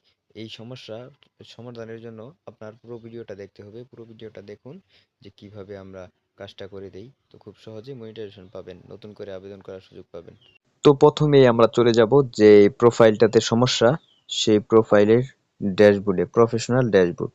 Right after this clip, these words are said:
তো আমরা ড্যাশবোর্ডে ঢুকলাম। তো বাম পাশে দে-, ডান পাশে দেখতে পাচ্ছেন মনিটাইজেশন, এই অপশনটাতে ঢুকলাম। এই অপশনটাতে ঢোকার পর দেখেন এই প্রোফাইলে কিন্তু already স্টার সেটআপ দেওয়া আছে, কিন্তু মনিটাইজেশন দে-,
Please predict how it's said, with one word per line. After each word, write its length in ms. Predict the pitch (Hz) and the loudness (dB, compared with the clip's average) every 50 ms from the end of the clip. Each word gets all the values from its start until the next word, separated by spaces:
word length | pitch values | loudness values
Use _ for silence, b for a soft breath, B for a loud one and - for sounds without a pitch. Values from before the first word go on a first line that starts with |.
| _ _ | _ _
তো 80 | - - 90 | -8 -6 -6
আমরা 180 | 95 101 101 98 | -4 -2 -4 -4
ড্যাশবোর্ডে 480 | 90 92 98 98 95 107 107 104 110 | -2 -2 -2 -2 -2 -6 -8 -8 -8
ঢুকলাম। 400 | 98 107 107 101 - 113 117 135 165 - _ _ _ _ b b b b b b b b b _ _ _ - | -6 -6 -6 -6 -4 -4 -6 -6 -6 -10 _ _ _ _ b b b b b b b b b _ _ _ -2
তো 100 | - 127 120 120 120 117 117 113 113 113 | 0 2 4 4 4 4 4 2 2 2
বাম 180 | 113 113 117 127 131 | 2 2 2 0 2
পাশে 340 | 139 139 131 - - 131 143 160 160 135 113 | 2 2 2 2 0 0 0 0 -2 -4 -2
দে-, 260 | 104 107 - - 107 | -2 0 0 -2 -2
ডান 220 | 101 104 104 113 123 | -2 0 0 0 0
পাশে 280 | 127 131 127 123 - 123 117 | 2 0 0 0 0 -4 -2
দেখতে 260 | 117 110 - - 110 | -2 -2 -2 -2 -2
পাচ্ছেন 340 | 104 107 104 - - 113 117 | -2 -2 -4 -2 -6 -4 -4
মনিটাইজেশন, 760 | 120 113 110 110 117 117 120 110 101 104 101 - - 147 165 180 - _ | -2 -2 -2 -2 0 2 2 2 2 2 -2 -4 -6 -8 -8 -8 -8 _
এই 180 | - - 104 107 110 | -4 -2 2 2 2
অপশনটাতে 500 | 107 107 - - 98 95 95 90 - - | 0 0 -4 -8 -6 -6 -6 -6 -6 -8
ঢুকলাম। 360 | 90 104 95 - - - - - - _ _ _ _ _ _ _ _ _ _ _ _ _ _ _ - | -10 -10 -12 -12 -12 -12 -12 -12 -16 _ _ _ _ _ _ _ _ _ _ _ _ _ _ _ -4
এই 140 | - 127 123 123 | 0 2 4 4
অপশনটাতে 440 | 120 117 - 127 120 120 117 117 120 | 4 2 0 -6 -4 -4 -2 -2 -4
ঢোকার 300 | 107 110 107 110 113 110 | -4 0 0 0 0 0
পর 180 | - - 127 139 131 | 0 -2 -2 0 0
দেখেন 280 | 110 104 - - 117 113 | -2 -2 -2 -2 -2 -2
এই 120 | 107 104 | -2 -2
প্রোফাইলে 460 | - - 117 117 - 113 113 110 110 | -2 -2 -4 -2 -2 -2 -2 -2 -2
কিন্তু 320 | - - 113 113 113 - 131 139 131 - | -4 -4 -6 -6 -4 -2 -2 -2 0 0
already 280 | - 110 110 107 107 113 | 0 0 -2 -2 -4 -4
স্টার 220 | 113 - - 110 107 | -6 -4 -4 -4 -4
সেটআপ 280 | - 113 107 113 110 107 | -4 -4 -2 -2 -2 0
দেওয়া 140 | 117 117 120 120 | 0 0 0 -2
আছে, 140 | - - 151 | -4 -8 -8
কিন্তু 240 | - 120 117 113 117 | -8 -6 -6 -4 -4
মনিটাইজেশন 720 | 110 110 113 120 120 120 127 117 110 110 107 - 123 139 151 - _ _ _ _ _ _ _ - | -2 -2 -2 -2 0 0 0 0 0 -2 -6 -6 -6 -6 -8 -10 _ _ _ _ _ _ _ -12
দে-, 360 | 113 101 98 104 107 104 | -10 -4 2 2 2 2